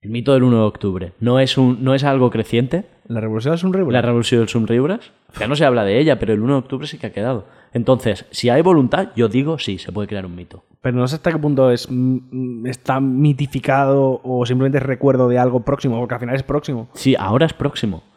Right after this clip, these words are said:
Speaker 1: pero la voluntad
Speaker 2: Lo
Speaker 1: es que en
Speaker 2: convertirá
Speaker 1: doscientos años
Speaker 2: lo
Speaker 1: se
Speaker 2: con-
Speaker 1: convierta en un
Speaker 2: No sé yo, ¿eh? Y quitar el once de septiembre como día nacional, que es el
Speaker 1: Mm.
Speaker 2: aniversario de una derrota, que me parece lo
Speaker 1: Sí.
Speaker 2: más catalán que puedes hacer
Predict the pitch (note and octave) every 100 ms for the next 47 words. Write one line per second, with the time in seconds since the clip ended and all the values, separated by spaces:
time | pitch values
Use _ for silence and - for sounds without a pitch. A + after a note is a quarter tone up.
0 | _ _ B2+ A2+ G#2+ G#2 G#2 G#2 C3+ E3
1 | - _ _ _ _ _ - C3 B2+ C#3+
2 | C3+ C#3+ D3 D3 D3 C#3+ D3 D#3 F#3 -
3 | - B2+ B2 A#2 A#2 B2+ B2+ C3+ A2+ G#2+
4 | G#2 G2+ A#2 A2 A2+ G#2+ D3 - _ _
5 | - B2+ B2 C3+ F3 F3+ F3 E3 D#3+ D#3+
6 | B2+ A2 _ _ _ _ _ - B2+ B2+
7 | C3 C3 C3 B2+ A#2 - _ _ _ _
8 | _ _ _ - C#3 C3+ B2+ A#2 B2 C3
9 | C3 A#2 C3 D3 C#3 C3 B2+ C#3+ A2+ A2+
10 | A#2 A#2 C3 C#3 A#2+ G2+ C3 B2+ C#3 C3
11 | A#2+ B2 B2 B2 C3